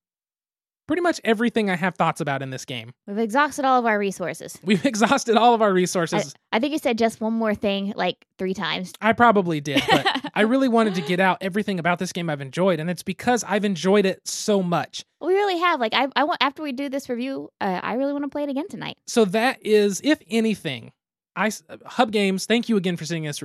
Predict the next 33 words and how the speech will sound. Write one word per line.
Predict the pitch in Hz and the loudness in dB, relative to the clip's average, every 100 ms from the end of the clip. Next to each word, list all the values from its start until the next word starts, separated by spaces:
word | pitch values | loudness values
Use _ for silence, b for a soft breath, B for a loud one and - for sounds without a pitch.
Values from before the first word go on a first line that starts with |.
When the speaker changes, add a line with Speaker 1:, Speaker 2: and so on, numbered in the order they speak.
| - | -8
Speaker 1:
this | 160 151 | -6 -6
review | 143 139 151 | -6 -6 -6
copy. | - 170 160 151 139 | 0 0 2 -2 -4
Speaker 2:
Thank | 214 262 285 | -2 -2 -2
you. | 269 262 277 170 | -2 -2 -2 -4
Speaker 1:
Because | 190 208 196 165 147 127 - _ _ _ _ _ - | -4 0 2 2 -2 -8 -16 _ _ _ _ _ -2
this | 214 240 | 0 2
game | 240 208 | 2 0
is | 190 | 0
fantastic. | 165 156 110 - - - | -2 -2 -8 -12 -14 -8
I, | 180 - | -8 -4
it's | 196 - | -4 0
gonna | 254 | 2
come | 240 233 | 2 0
down | 185 180 | 2 0
to | 170 | -2
that. | 151 127 | -4 -4
I've | 131 | -4
talked | - 214 | 0 2
a | 226 | 4
lot | 196 190 | 4 4
about | 185 175 | 4 2
it | 165 | 0
in | 165 | -4
this | 165 - - | -6 -8 -8
review. | 175 170 151 139 127 _ | -4 -2 -2 -4 -6 _
However, | - 190 196 135 117 _ _ _ _ _ _ 202 | -2 4 4 2 -6 _ _ _ _ _ _ -4
the | |
game | 185 220 247 | 0 0 0
is | - 202 196 - 190 | 0 0 0 -2 -4
fantastic. | 175 160 - 160 143 - - _ _ | -2 -4 -4 -4 -4 -8 -14 _ _
The | 175 | -4
reason | 156 185 262 240 262 262 | 0 2 2 2 0 -2